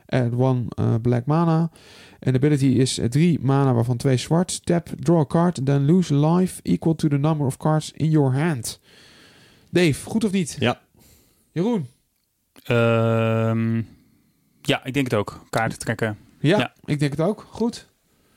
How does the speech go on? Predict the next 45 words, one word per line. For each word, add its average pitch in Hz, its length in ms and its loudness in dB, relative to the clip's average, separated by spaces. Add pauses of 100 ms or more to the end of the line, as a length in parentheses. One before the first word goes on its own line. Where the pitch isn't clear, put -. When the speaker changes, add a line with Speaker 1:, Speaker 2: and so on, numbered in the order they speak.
(100)
Speaker 1:
Dave, 180 180 0
waarom 175 180 -2
is 170 60 -4
die 170 100 -4
goed? 220 240 -4 (360)
Speaker 2:
Eh, - 100 -4
nou 98 320 0
ja, 110 80 0 (100)
het 95 140 -2
is, - 160 -10
eh, 107 180 2
card 131 160 0
defense 139 340 -2
op 107 100 -4
een 101 60 -6
landje. 147 360 0 (760)
En, 101 220 0
eh, 101 220 0
ja, 107 140 2
ja, 101 140 2
meestal 104 320 0
heb 101 100 -4
je 110 60 -2
niet 107 100 0
heel 101 120 0
veel 95 100 -8
kaarten, 117 300 0
dus, 110 220 -4
eh, - 200 -2
eh, - 160 -6 (140)
in 104 200 -6
zwart - 260 -6
in 95 60 -4
je 92 80 -4
handen. 107 280 -4
Dus 98 220 -6
het 98 140 -6
is 92 100 -4
hooguit, 92 480 -4
eh, 92 80 -4
verlies 92 240 -8
één 95 140 -4
of 90 60 -6
twee 90 200 -6
leven. 104 360 -4